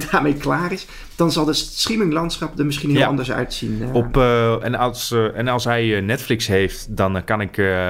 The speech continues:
Speaker 2: My Hero Academia ook aanraden. Die staat momenteel op Netflix, eh, de eerste twee seizoenen uit mijn hoofd.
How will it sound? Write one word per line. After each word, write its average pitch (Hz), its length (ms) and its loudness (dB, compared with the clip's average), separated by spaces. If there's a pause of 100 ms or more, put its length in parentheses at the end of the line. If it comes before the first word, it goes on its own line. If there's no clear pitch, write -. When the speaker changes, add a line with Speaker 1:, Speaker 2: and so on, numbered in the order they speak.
(120)
Speaker 2:
My 107 220 2
Hero 113 460 2
Academia 113 720 0
ook 120 260 -6
aanraden. 78 500 -2
Die 87 100 -8
staat 98 260 0
momenteel 101 280 -4
op 90 100 -4
Netflix, 117 560 -4
eh, 127 80 0 (100)
de 113 120 -6
eerste 120 300 -4
twee 117 240 0
seizoenen 113 400 -2
uit 104 120 -6
mijn 107 120 -4
hoofd. 113 260 -6